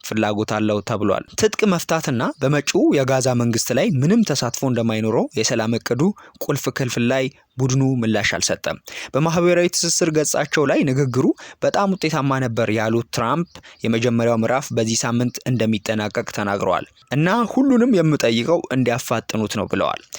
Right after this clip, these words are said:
የአሜሪካ ፕሬዝዳንት አክለውም ጊዜው በጣም አንገብጋቢ ነው ወይም ደም መፋሰስ ይቀጥላል ብለዋል። ትራምፕ ለማ-፣ ለጋዜጠኞች ታጋቾች በቅርቡ መለቀቅ ይጀምራሉ ብለው እንደሚያስቡም ገልጸዋል። ትራምፕ የሰላም እቅዳቸው ማሻሻያ ይደረግበት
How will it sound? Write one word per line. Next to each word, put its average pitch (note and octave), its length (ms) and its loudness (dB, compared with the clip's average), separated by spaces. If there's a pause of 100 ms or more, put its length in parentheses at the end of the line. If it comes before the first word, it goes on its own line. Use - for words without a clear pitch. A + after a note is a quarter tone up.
(180)
የአሜሪካ F3+ 440 -2
ፕሬዝዳንት F#3+ 480 0
አክለውም E3 480 0
ጊዜው E3 280 4
በጣም D3+ 280 2
አንገብጋቢ C3 520 2
ነው G#2 140 -2 (140)
ወይም A#2+ 320 2 (120)
ደም B2+ 220 2
መፋሰስ - 480 0
ይቀጥላል A#2+ 500 -2 (360)
ብለዋል። G#2 320 0 (280)
ትራምፕ F#3+ 280 0
ለማ-፣ F3+ 240 4 (120)
ለጋዜጠኞች D3 800 2
ታጋቾች C3 600 0
በቅርቡ E3+ 360 0
መለቀቅ B2+ 380 0
ይጀምራሉ A2 520 0
ብለው B2 220 2 (180)
እንደሚያስቡም A#2+ 760 0
ገልጸዋል። F2 440 -4 (380)
ትራምፕ A3+ 420 0
የሰላም D#3 420 2
እቅዳቸው D3 560 0
ማሻሻያ C#3+ 500 0
ይደረግበት B2 720 0